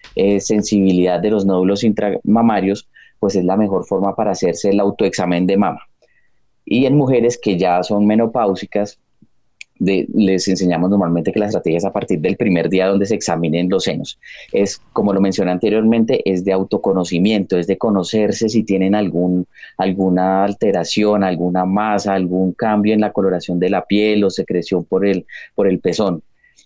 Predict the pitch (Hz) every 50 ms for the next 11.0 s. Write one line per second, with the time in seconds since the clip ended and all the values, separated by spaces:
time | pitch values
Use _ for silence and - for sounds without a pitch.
0 | _ _ - - 107 104 107 110 107 110 107 110 104 101 90 87 92 92 - 113
1 | 101 98 - 92 85 87 98 107 170 202 - _ _ _ _ - 104 104 113 95
2 | 98 98 95 98 98 - - 117 120 - - 117 101 92 98 104 113 110 98 98
3 | 95 - - - _ - 98 104 101 - - 107 101 95 90 - - 101 95 95
4 | 95 98 92 - - 98 90 87 80 - - 95 95 98 101 110 123 123 110 101
5 | - - _ - 95 92 92 - - 101 101 110 117 131 - - - 160 151 143
6 | 135 131 131 127 - 143 143 131 113 92 92 95 90 87 95 113 - _ _ -
7 | - - - - _ _ _ _ _ _ - 107 110 110 - - - 123 123 131
8 | 135 131 127 123 - - 104 95 95 98 87 82 107 107 107 104 92 87 90 95
9 | 95 101 107 113 127 123 - 127 123 123 120 120 - 131 120 113 110 110 107 104
10 | 104 104 110 110 113 113 117 127 127 - 127 117 - 101 95 - - 101 101 -